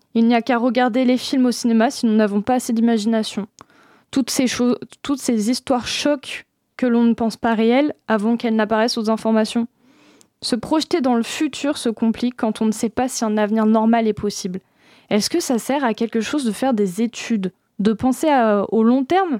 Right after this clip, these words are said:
quand on sait que peut-être dans dix ans, la planète ne sera plus habitable ? Les événements écologiques de plus en plus violents nous mettent face à une impuissance et une anxiété qui n'est comprise que depuis peu,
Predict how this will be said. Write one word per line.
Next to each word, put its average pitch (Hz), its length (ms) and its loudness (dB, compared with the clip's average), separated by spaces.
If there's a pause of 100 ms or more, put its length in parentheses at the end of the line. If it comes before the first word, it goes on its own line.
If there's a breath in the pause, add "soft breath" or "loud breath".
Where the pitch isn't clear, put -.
(120)
quand 220 220 -4
on 233 60 0
sait 294 160 -4
que - 120 -4
peut-être 214 260 -2
dans 208 160 -2
dix 214 380 0
ans, 285 80 2
la 233 160 2
planète 220 420 -2
ne 214 120 0
sera 208 220 -6
plus - 280 -2
habitable ? 220 500 -4 (600 loud breath)
Les 233 180 2
événements 277 400 2
écologiques 240 580 0
de 214 80 -2
plus 233 240 -4
en 240 120 2
plus 226 160 -6
violents 220 280 2
nous 262 140 2
mettent 220 240 0
face 262 280 -4
à 240 40 0
une 214 200 2
impuissance 240 880 -4
et 220 120 0
une 226 160 4
anxiété 254 480 -2
qui - 140 -6
n'est 208 100 0
comprise 226 340 -4
que 254 100 -6
depuis 208 340 -4
peu, 233 340 -2